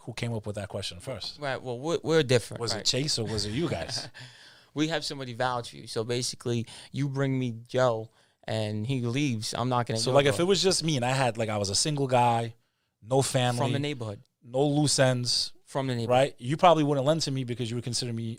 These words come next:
Speaker 1: a risk, that I could just take the money and disappear and good luck finding me.
Speaker 2: Well, right. But also, if you're from my area, it's different if I know you. You know what I'm saying? But at the end of the day, I'm responsible for the money that I take off him.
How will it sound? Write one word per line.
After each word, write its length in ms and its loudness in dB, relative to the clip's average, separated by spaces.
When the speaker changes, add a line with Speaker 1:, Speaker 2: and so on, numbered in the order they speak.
Speaker 1:
a 100 -6
risk, 260 -2
that 80 -2
I 80 -2
could 120 -6
just 140 -2
take 140 0
the 80 -2
money 220 0
and 100 -4
disappear 440 -4
and 100 -2
good 80 -2
luck 160 0
finding 320 -6
me. 100 -18
Speaker 2:
Well, 180 -14
right. 300 -6
But 220 -4
also, 320 -4
if 100 -12
you're 80 -2
from 260 -6
my 220 -4
area, 500 -2
it's 160 -10
different 280 -4
if 100 -14
I 80 -4
know 260 0
you. 260 -8
You 80 -10
know 60 -2
what 40 -2
I'm 60 -4
saying? 200 -2
But 240 0
at 120 -2
the 80 -4
end 100 -2
of 60 -4
the 40 -10
day, 240 0
I'm 200 -2
responsible 520 -4
for 120 -8
the 80 -6
money 180 -4
that 100 -6
I 100 -6
take 240 -8
off 180 -6
him. 260 -8